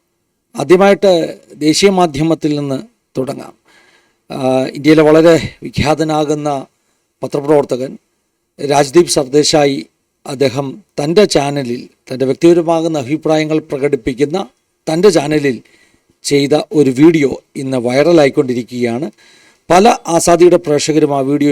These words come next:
എനിക്ക് പങ്കുവെച്ചു തന്നു. രാജീവ് സർദേശായി താൻ പഠിച്ച സ്കൂളിനെക്കുറിച്ചും ജെസ്യൂട്ട് മിഷണറിമാർ നടത്തുന്ന ആ സ്കൂൾ എങ്ങനെയാണ് തന്നെ സ്വാധീനിച്ചത്, തന്നെ ഒരിക്കൽ പോലും കൺവേർട്ട് ചെയ്യാൻ ശ്രമിച്ചിട്ടില്ല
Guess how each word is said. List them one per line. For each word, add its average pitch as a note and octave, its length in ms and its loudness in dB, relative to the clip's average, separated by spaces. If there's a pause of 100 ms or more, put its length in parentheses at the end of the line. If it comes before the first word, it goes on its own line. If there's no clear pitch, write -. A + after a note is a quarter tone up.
എനിക്ക് C3 260 -2 (300)
പങ്കുവെച്ചു C#3 440 -4
തന്നു. D#3 200 -14 (720)
രാജീവ് F#3 400 6
സർദേശായി D#3 560 2 (420)
താൻ D3 140 -2 (160)
പഠിച്ച C#3+ 300 -2
സ്കൂളിനെക്കുറിച്ചും D3 680 -4 (320)
ജെസ്യൂട്ട് F3+ 420 2 (140)
മിഷണറിമാർ D3+ 600 -4 (560)
നടത്തുന്ന C#3+ 360 -2 (120)
ആ C#3 120 -2
സ്കൂൾ D#3 300 2 (880)
എങ്ങനെയാണ് F#3+ 380 2
തന്നെ D#3+ 220 0
സ്വാധീനിച്ചത്, C3+ 680 -4 (400)
തന്നെ D3+ 240 0
ഒരിക്കൽ G3+ 320 0
പോലും E3 260 0
കൺവേർട്ട് G3 320 2
ചെയ്യാൻ E3 220 0
ശ്രമിച്ചിട്ടില്ല C#3+ 520 -6